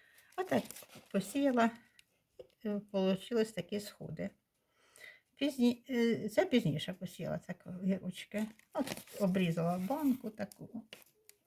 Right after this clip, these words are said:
пластмасову бутилку. Ні. А оце вже з'явилися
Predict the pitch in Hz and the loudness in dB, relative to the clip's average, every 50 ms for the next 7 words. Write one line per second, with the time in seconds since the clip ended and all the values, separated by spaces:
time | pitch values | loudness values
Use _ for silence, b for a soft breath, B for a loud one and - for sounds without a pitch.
0 | - - - - 196 202 196 - 190 180 180 185 185 - 185 180 185 185 - 180 | -20 -14 0 2 2 2 4 2 2 2 2 2 0 -2 -4 -4 -4 -4 -4 -4
1 | 185 190 - - 269 269 262 269 - 190 202 196 - _ _ _ _ _ - 339 | -4 -4 -2 -2 -4 -4 -4 -6 -4 -4 -4 -4 -6 _ _ _ _ _ -6 -6
2 | 240 - - b b b b b b b b b b b b b b b b b | -6 -6 -6 b b b b b b b b b b b b b b b b b
3 | b b b _ _ - _ _ _ _ _ - - 240 247 247 247 254 254 - | b b b _ _ -20 _ _ _ _ _ 2 6 8 8 10 8 6 4 2
4 | 381 415 392 - 214 202 185 B B B B B B B B B B 233 208 B | 0 0 2 4 2 2 2 B B B B B B B B B B -10 -10 B
5 | B B - 220 208 190 214 202 208 233 254 269 269 269 262 - 233 226 240 233 | B B -4 0 2 6 8 8 10 10 8 8 6 6 4 4 4 6 6 4